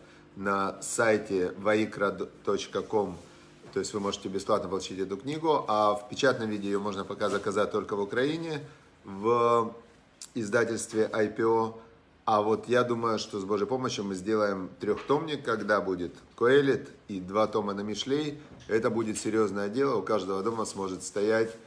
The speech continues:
прямо концентрированная мудрость, житейская мудрость, мудрость, как жить в этом мире, царя Шломо.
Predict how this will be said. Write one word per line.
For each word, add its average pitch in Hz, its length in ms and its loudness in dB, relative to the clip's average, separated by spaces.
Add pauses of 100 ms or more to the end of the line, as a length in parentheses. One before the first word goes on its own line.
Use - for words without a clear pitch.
(400)
прямо 101 420 2
концентрированная 107 1040 0
мудрость, 107 720 -2
житейская 104 560 -2
мудрость, 95 460 -6
мудрость, 101 340 -2
как 104 180 0
жить 95 160 -6
в 95 60 -4
этом 95 260 -4
мире, 113 380 0 (840)
царя 107 300 6
Шломо. 101 240 0